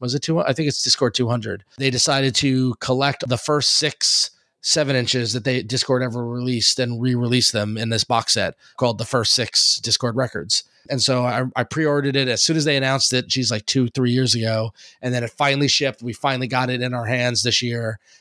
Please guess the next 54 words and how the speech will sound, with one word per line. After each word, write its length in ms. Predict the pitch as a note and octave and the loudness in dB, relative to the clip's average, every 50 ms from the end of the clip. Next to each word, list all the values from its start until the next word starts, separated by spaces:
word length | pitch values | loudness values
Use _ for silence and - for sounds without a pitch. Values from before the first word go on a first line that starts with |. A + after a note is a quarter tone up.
| _ _ | _ _
And 380 | - B2 A#2+ A#2 A#2+ A#2 A2+ A2 | -2 0 2 2 2 0 2 2
so 120 | - C3 | 2 2
you 120 | B2 B2 | 2 0
got 180 | A#2 C3+ B2+ - | 0 -2 -2 -2
the 100 | - A2 | -4 -6
fir-, 300 | G#2+ - - C#3 - - | -4 0 0 0 0 0
you 140 | B2+ B2+ B2 | -2 -2 -2
know, 140 | A#2+ A2+ G#2+ | -2 -4 -6
the 80 | G#2+ | -6
first 340 | - - - C#3+ C#3 B2+ - | -6 -2 0 0 0 2 2
Minor 220 | C3+ C3+ B2+ A#2+ | 2 0 0 0
Threat 220 | A2+ - C#3 B2+ - | 0 0 0 0 2
seven 260 | - C3+ B2+ B2 B2 | 0 0 0 -2 -2
inch, 260 | B2 B2 B2 A#2 - - | -4 -4 -4 -4 -4 -2
S 160 | C3 B2+ - C#3 | -2 0 0 2
O 160 | B2+ B2 C3 | 2 2 2
A, 560 | C3 C3 C3 C3 B2+ B2+ B2+ B2+ B2 B2 A#2+ - _ - - - C#3 | 2 2 2 0 0 0 0 0 0 0 -2 -6 _ -20 -10 -8 -6
uh, 140 | B2 A#2 G#2+ - | -6 -6 -4 -4
Teen 220 | - - D#3 C3+ | -2 0 0 2
Idols, 680 | B2+ B2+ C3 B2+ C3 C3 B2+ B2+ B2+ B2+ B2 A2+ - - _ - - _ - - B2 A2 | 2 2 2 2 2 0 0 0 0 0 0 -2 -2 -4 _ -16 -20 _ -20 -20 -8 -2
basically 440 | D3+ D#3+ D#3 - D#3+ B2+ C#3 C#3+ | 0 2 2 2 0 2 2 2
the 100 | C#3 C3+ | 2 2
stuff 240 | B2 - D#3 C#3+ - | 2 2 0 0 0
that 160 | - A2+ - | -2 -4 0
started 720 | - - - - C3+ C3+ C3+ C3 B2+ B2 A#2+ A#2+ A#2 G#2 - - - _ _ | 0 0 2 2 2 2 2 2 2 2 2 2 0 -4 -8 -12 -20 _ _
what 240 | - B2 C#3 C3+ - | -2 0 0 0 0
became 340 | B2+ B2+ - C3+ C3 B2 A#2 | -2 -2 2 2 2 2 2
a 80 | A#2 | 0
movement 500 | A2 A#2 C3 B2+ G#2+ G#2 A2+ G#2+ G#2+ G#2+ - _ _ _ _ _ | 0 2 0 0 0 0 -2 -2 -4 -6 -12 _ _ _ _ _
collected 400 | - C#3 C#3 B2+ - C3 B2+ A2+ | 0 0 0 0 0 -2 -4 -4
in 60 | B2+ | -4
one 160 | B2 B2+ A#2+ | -4 -4 -4
box 300 | A2 A#2 A#2 A#2 - - | -2 0 0 0 0 0
set. 200 | - B2 G2+ G2+ | -2 0 -2 -2
It's 120 | G2 A2 - | -2 -2 -4
just, 180 | - A2+ - | -2 -2 -2
like, 160 | B2 A2+ A2 - | -2 -2 -4 -4
a 60 | G2 | -4
must-have 440 | A2 A2+ G#2+ - - A#2+ G#2+ G#2+ - | -2 0 0 0 2 0 0 -2 -2
for 100 | B2 A2+ | -4 -4
anybody 300 | A2+ A2+ G#2+ G#2+ G#2 A2 | -4 -2 -2 -2 -2 -2
who's 160 | A#2 A2 G#2 | -2 -4 -6
a 40 | G#2 | -6
fan 220 | - A2 G2 F#2 | -4 -4 -4 -4
of 80 | F#2 F#2 | -4 -4
all 100 | D2+ C#2 | -4 -4
this 140 | - - | -2 -2
stuff. 260 | - - - - A2 - | -2 -2 -4 -8 -6 0
Beautiful 320 | - F#3+ F3+ C#3 C#3 C3+ | 2 2 4 4 4 4
set 240 | - - B2 A2+ G#2+ | 4 4 2 2 0
at 120 | G#2 G2 | 0 -2
that 260 | - G#2+ F#2 - - - - | -2 -4 -4 -4 -6 -8 -10
as 100 | G#2+ A2 | -8 -6
well. 300 | G2 C#2 B1+ - - | -6 -6 -8 -10 -12